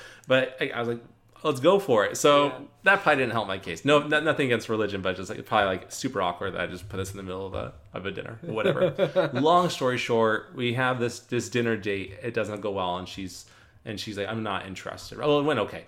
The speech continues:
Speaker 1: but she tells me at the end, "I'm not interested," right? Which is totally okay. That she has every right to say that, and there's nothing wrong with that. But to me, this was a huge blow. My self-esteem was already at a huge low, and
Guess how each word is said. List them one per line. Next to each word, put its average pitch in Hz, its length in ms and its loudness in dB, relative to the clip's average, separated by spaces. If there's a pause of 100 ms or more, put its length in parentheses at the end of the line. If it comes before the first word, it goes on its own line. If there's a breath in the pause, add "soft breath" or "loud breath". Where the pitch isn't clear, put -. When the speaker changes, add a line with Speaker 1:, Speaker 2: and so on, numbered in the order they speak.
(160 loud breath)
Speaker 1:
but 117 80 -14
she 123 100 -6
tells 120 180 -2
me 123 40 -4
at 110 60 -4
the 104 80 -2
end, 95 80 0
"I'm 101 100 -4
not 98 200 -2
interested," - 680 -12
right? 104 160 -6
Which 135 120 -2
is 117 40 -6
totally 131 240 2
okay. - 160 -6 (360)
That 101 100 -6
she 107 140 -6
has 98 260 -10
every 101 160 -6
right 95 160 -4
to 90 80 -16
say 95 140 -8
that, 95 100 -4
and 87 100 -8
there's 85 140 -8
nothing 90 260 -10
wrong 82 160 -8
with 80 120 -16
that. - 200 -14 (720 loud breath)
But 117 460 0 (180)
to 143 120 0
me, 175 240 4
this 143 120 2
was 127 140 -4
a 120 40 -2
huge 117 220 -2
blow. - 260 -4 (600 soft breath)
My 131 220 -2
self-esteem 147 380 -2
was 120 100 0
already 113 200 4
at 104 60 2
a 98 40 -4
huge 98 240 -8
low, 98 340 -4 (200)
and 104 540 -6